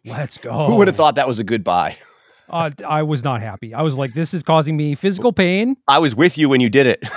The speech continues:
Speaker 2: <laughs>
Speaker 1: Yep. Yep.
Speaker 2: You got them for Austin, right?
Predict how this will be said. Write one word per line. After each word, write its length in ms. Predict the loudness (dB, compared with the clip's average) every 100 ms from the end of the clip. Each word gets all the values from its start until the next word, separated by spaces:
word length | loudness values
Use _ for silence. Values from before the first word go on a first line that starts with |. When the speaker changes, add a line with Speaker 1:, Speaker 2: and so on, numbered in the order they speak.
| -12
Speaker 2:
<laughs> 200 | -14 -10
Speaker 1:
Yep. 300 | -6 -6 _ _ _ _ _ _ _ _ _ _ _ -16
Yep. 240 | -12 -12 _ _ -6
Speaker 2:
You 140 | -4
got 240 | 2 2 2
them 140 | -6
for 260 | -4 -2 -2
Austin, 400 | -2 -6 -10 -8
right? 240 | -8 -8